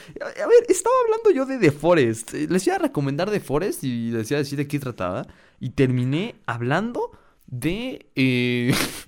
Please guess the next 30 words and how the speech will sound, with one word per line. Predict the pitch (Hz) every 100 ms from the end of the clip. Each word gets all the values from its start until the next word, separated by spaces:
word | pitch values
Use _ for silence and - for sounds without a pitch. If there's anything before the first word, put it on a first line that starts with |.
| _
<laughs> | - - - - -
de | 139 156 156
unos | 160 190 202
señores | 156 165 220 339
que | 180
hacen | 170 175
videos | 143 120 135 139 120
de | 110
cortar | 110 104 - 110
vidrio | 107 139 185 220 -
en, | 117 113 110 104 107 104
en | 113 120
YouTube. | 127 127 120 98 - - _
¿Cómo | 160 185 226 262 -
llegué | 151 143 117 107 156 226 - _ -
a | 98 95
esto? | 107 101 - - 90 _ _ _
No | 120 127 135 156 214 - -
lo | 110 107 98 92
sé. | - - 98 - - - - - _
Eh, | 113 113 117 113 113 110 110 110 107
The | 120 117
Forest. | 156 127 92 - - - - - - _ _ _ - -
The | 113 104
Forest, | 127 131 123
mm, | 117 113
tampoco | 107 104 120
sé | 117 120
cuánto | 117 110 101
cuesta, | 107 - -